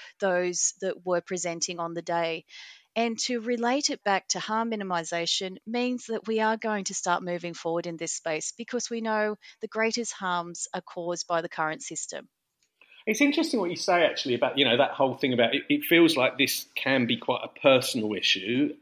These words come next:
Speaker 2: rather than a, a
Speaker 1: Mm.
Speaker 2: party political issue. But, but nevertheless, you know, there, there seems to sometimes be a disconnect between what M Ps might say in private versus what they say in public.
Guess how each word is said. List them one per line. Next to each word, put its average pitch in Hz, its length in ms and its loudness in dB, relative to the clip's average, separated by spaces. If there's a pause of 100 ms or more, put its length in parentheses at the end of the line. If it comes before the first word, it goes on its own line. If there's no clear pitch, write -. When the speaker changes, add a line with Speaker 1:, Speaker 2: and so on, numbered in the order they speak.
Speaker 2:
rather 113 380 0
than 110 180 -2
a, 107 120 -4 (160)
a 117 40 -2
Speaker 1:
Mm. 104 120 -8
Speaker 2:
party 107 440 2
political 113 520 -4
issue. 92 480 -4 (500)
But, 156 160 2
but 175 140 4
nevertheless, 165 800 6 (580)
you 151 80 -2
know, 131 240 2
there, 151 140 6 (100)
there 151 100 8
seems 170 380 4
to - 80 -4
sometimes 139 460 2
be 131 160 2
a 120 40 4
disconnect 131 680 0
between 123 420 2
what 127 220 0
M 123 200 2
Ps 120 380 2
might 117 260 0
say 117 480 0 (120)
in 117 200 -4
private 123 560 4
versus 113 440 0
what 127 180 -8
they 117 80 0
say 117 340 0
in 110 180 -2
public. 104 500 -2